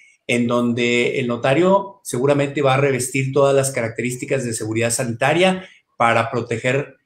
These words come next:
precisamente lo más valioso que es la salud y la vida. Eh, evidentemente, el notario va a calificar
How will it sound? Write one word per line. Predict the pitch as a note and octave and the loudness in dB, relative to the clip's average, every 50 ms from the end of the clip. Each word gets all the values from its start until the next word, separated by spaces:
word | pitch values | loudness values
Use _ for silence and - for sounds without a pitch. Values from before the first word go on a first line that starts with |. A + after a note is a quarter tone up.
| _ _ _ _ | _ _ _ _
precisamente | _ A#2 C3 C#3+ - B2+ B2+ C3+ B2+ B2+ B2 A#2+ A2+ - | _ -6 -6 -4 -4 -2 -2 -2 -2 0 -2 -4 -4 -4
lo | A#2+ A#2 | -4 -2
más | A2 A2+ A2+ A#2 | -2 -2 0 -2
valioso | A#2 A2 A2 A2 G#2+ A#2 A2+ | -2 0 0 -2 -4 -4 -8
que | - A2 | -8 -6
es | G#2+ | -6
la | G#2+ G#2 | -4 -4
salud | - A2 A2 A2+ A#2 | -4 -6 -4 -2 -2
y | A2 | -2
la | G#2+ G#2 | -2 -2
vida. | G#2 G#2+ A#2 A2 G2 F#2 - _ _ _ _ _ - - - - - - _ _ | -2 0 0 -2 -2 -6 -10 _ _ _ _ _ -20 -20 -20 -20 -20 -20 _ _
Eh, | C#3 B2 B2 B2 B2 B2 B2 A#2+ B2 - - - - _ _ | -2 0 2 2 4 4 4 2 2 0 -4 -8 -16 _ _
evidentemente, | C#3+ C3+ C3 C#3+ D3 D3 F3 F3 D3+ D#3 E3 D#3+ - F3+ | 4 4 4 4 4 2 2 2 2 2 2 2 0 0
el | D#3 C#3+ | 0 0
notario | C3+ C3 - D3 C3+ C3+ D3 E3 E3+ D#3 | 0 0 0 2 2 2 4 2 2 2
va | C#3+ B2 C3 | 2 0 0
a | C3 | 0
calificar | - D#3 D3 C3+ - A#2 A#2 C3 B2 C3 C#3+ D3 C#3+ | -2 -2 -2 -2 -6 -6 -2 0 2 2 0 -2 -4